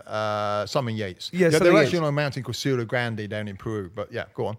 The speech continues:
Speaker 2: Oh, okay, fine. I
Speaker 1: Yeah.
Speaker 2: thought it was always K two, my
Speaker 1: No, no.
Speaker 2: mistake. But they were climbing up, and the story goes, as they were attached, they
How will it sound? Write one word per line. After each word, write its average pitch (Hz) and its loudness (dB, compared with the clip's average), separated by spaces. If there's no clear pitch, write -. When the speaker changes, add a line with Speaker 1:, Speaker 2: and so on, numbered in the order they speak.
Speaker 2:
Oh, 190 8
okay, 165 2
fine. 156 2
I 170 8
Speaker 1:
Yeah. 202 6
Speaker 2:
thought 208 2
it 185 4
was 160 4
always 151 2
K 147 2
two, 139 -2
my 131 -4
Speaker 1:
No, 151 4
no. 151 2
Speaker 2:
mistake. 143 0
But 180 4
they 185 8
were 185 6
climbing 208 4
up, 147 2
and 147 4
the 156 -2
story 180 4
goes, 147 6
as 135 -4
they 143 4
were 139 4
attached, 160 0
they 147 2